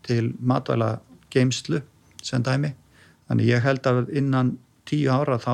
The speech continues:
verði meira minna allar jarðhitavirkjanir orðnar kolefnishlutlausar.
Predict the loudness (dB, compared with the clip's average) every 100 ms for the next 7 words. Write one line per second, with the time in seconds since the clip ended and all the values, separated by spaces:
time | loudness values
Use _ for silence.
0 | 0 0 2 2 2 0 0 0 -2 -2
1 | 0 -2 -2 -4 -2 -2 0 -2 -2 -4
2 | -2 -4 -2 -2 0 -2 -2 -4 -2 -4
3 | -6 -12